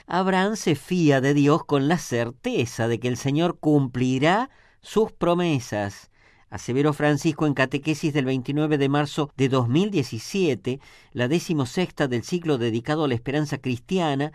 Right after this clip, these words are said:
que tituló Esperar contra toda esperanza, inspirada en el capítulo cuatro de la carta de San Pablo a los romanos, para afirmar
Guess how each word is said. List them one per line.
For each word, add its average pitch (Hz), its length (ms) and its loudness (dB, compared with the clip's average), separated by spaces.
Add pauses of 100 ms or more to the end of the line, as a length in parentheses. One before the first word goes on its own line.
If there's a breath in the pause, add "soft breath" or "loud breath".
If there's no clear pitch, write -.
(260 soft breath)
que 135 120 -2
tituló 156 720 2
Esperar 143 760 0
contra 147 520 2
toda 143 300 0
esperanza, 147 920 0 (400 loud breath)
inspirada 156 540 2
en 131 60 2
el 143 100 0
capítulo 135 520 -2
cuatro 127 680 0
de 117 80 0
la 104 100 -4
carta 147 360 -2
de 104 80 -4
San 120 260 -4
Pablo 139 320 2
a 110 60 -2
los 147 160 -2
romanos, 131 720 0 (360 soft breath)
para 185 200 0
afirmar 151 560 2